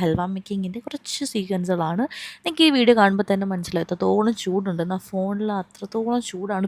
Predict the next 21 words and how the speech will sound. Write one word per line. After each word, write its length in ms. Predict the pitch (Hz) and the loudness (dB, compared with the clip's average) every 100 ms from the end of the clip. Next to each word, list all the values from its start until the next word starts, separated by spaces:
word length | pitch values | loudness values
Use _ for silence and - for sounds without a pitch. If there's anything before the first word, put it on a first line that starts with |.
| - | -2
പിടിച്ചെടുത്തത്. 580 | 170 175 196 160 151 180 - - - - | -4 0 -2 -2 -4 -4 -8 -18 -6 4
കയ്യും 340 | 196 220 285 330 285 | 4 6 4 4 2
പൊള്ളും, 260 | 208 233 285 - | 4 4 0 -2
ഫോണിനും 440 | 190 180 190 208 220 | 4 6 6 4 4
പണി 140 | 180 156 147 | 2 -4 -8
കിട്ടും. 180 | 151 - - | -12 -10 -4
അതുകൊണ്ട് 280 | 196 220 220 | -2 0 0
തന്നെ 120 | 214 | 0
നമ്മൾ 160 | 202 208 | 0 -2
കൂടുതൽ 320 | - 196 208 226 | -2 0 2 2
വീഡിയോസ് 340 | 202 185 220 220 | 0 2 2 2
അങ്ങനെ 180 | 214 196 | 0 0
എടുക്കാറില്ല. 520 | 180 - 202 165 175 247 - - - - | -2 0 2 2 0 -2 -4 -12 -8 4
അപ്പം 140 | 330 339 | 4 6
ഞാൻ 140 | 330 320 | 4 4
ഇന്ന് 120 | 294 285 | 4 4
വിചാരിച്ച 280 | 247 240 233 | 6 4 4
ഒരു 100 | 233 214 | 2 2
വീഡിയോ 200 | 196 208 | 2 4
എടുത്ത് 140 | 202 196 | 4 0
നിങ്ങളെ 200 | 185 | 0